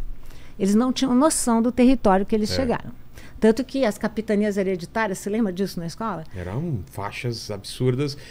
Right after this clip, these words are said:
Speaker 2: E não, e próprio Tratado de Tordesilhas era um <laughs> tratado que era muito aqui, né? Depois foi arrastado, o Brasil foi arrastado total pra, pra
Speaker 1: Eles não tinham noção.
Speaker 2: É, não tinha noção.
Speaker 1: Não tinha noção. Então, nós fomos criados na base da grande propriedade,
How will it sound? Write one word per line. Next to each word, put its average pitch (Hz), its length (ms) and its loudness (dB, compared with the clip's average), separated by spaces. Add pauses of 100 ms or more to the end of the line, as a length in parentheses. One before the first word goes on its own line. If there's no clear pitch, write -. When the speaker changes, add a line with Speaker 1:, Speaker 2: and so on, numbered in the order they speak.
(220)
Speaker 2:
E 113 100 -2
não, 135 180 2
e 95 100 -2
próprio 127 320 0
Tratado 117 460 -2
de 104 60 -8
Tordesilhas 110 720 0
era 143 120 4
um - 60 4
<laughs> - 20 0
tratado 117 480 0
que 147 200 -4
era 139 420 -2 (340)
muito 113 380 0
aqui, 135 260 -4
né? 101 100 0
Depois 98 240 -8
foi 131 160 -4
arrastado, 127 560 -6 (340)
o 101 40 -14
Brasil 98 340 -2
foi 151 140 -10
arrastado 135 340 -6 (200)
total 143 440 -4
pra, 120 220 -4
pra - 240 4
Speaker 1:
Eles 427 140 0
não 494 100 -2
tinham 453 200 -4
noção. 427 340 0
Speaker 2:
É, 104 200 2
não 208 60 -6
tinha - 140 -6
noção. 196 260 -6
Speaker 1:
Não - 60 -6
tinha 320 120 2
noção. 311 420 -4
Então, 285 240 4
nós 311 200 2
fomos 285 180 0
criados 202 360 2
na 196 100 2
base 165 340 0
da 175 140 -2
grande 262 420 0
propriedade, 170 880 -2